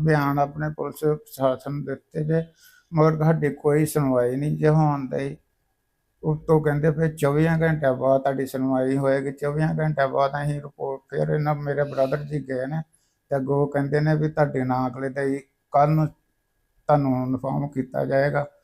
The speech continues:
ਉਸ ਤੋਂ ਬਾਅਦ ਦੇ ਵਿੱਚ ਫਿਰ ਪਤਾ ਨਹੀਂ ਮੇਰੇ ਨਾਲ ਕੋਈ ਗੱਲ ਨਹੀਂ ਹੋਈ, ਮੇਰਾ ਬ੍ਰਦਰ ਗਿਆ ਵਾ, ਕੀ ਹੋਇਆ ਕੀ ਨਹੀਂ,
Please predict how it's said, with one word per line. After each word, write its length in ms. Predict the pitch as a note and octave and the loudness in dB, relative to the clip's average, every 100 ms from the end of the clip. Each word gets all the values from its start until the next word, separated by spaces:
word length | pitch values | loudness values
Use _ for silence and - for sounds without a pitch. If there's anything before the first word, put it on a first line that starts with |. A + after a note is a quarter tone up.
| _ _ _ - | _ _ _ -6
ਉਸ 260 | D3 C3+ - | -4 -2 -2
ਤੋਂ 140 | C#3+ | 2
ਬਾਅਦ 280 | C3 C3+ C3+ | 4 4 2
ਦੇ 60 | |
ਵਿੱਚ 240 | C#3+ C#3 B2+ | -2 -4 -8
ਫਿਰ 280 | A2+ C3 C3+ | -2 -2 -2
ਪਤਾ 240 | C3 C3 | -4 -2
ਨਹੀਂ 160 | D3 D3 | 0 0
ਮੇਰੇ 220 | C#3 B2+ | -2 -2
ਨਾਲ 180 | C3 C3 | -2 -4
ਕੋਈ 180 | C#3 | -6
ਗੱਲ 300 | C3 C3+ C3 | -4 -4 -4
ਨਹੀਂ 180 | C3 C#3+ | -6 -4
ਹੋਈ, 180 | C#3 C3+ | -2 -2
ਮੇਰਾ 240 | C3+ C#3 | -4 -6
ਬ੍ਰਦਰ 420 | C3+ - A#2+ C3+ D2 | -6 -8 -8 -8 -10
ਗਿਆ 300 | A#2+ A#2 A#2+ | -6 -6 -6
ਵਾ, 120 | - | -8
ਕੀ 280 | - B2 C3 | -10 -10 -6
ਹੋਇਆ 240 | C3 B2 | -4 -6
ਕੀ 300 | B2 A#2+ B2 | -8 -14 -14
ਨਹੀਂ, 240 | B2 B2+ | -12 -14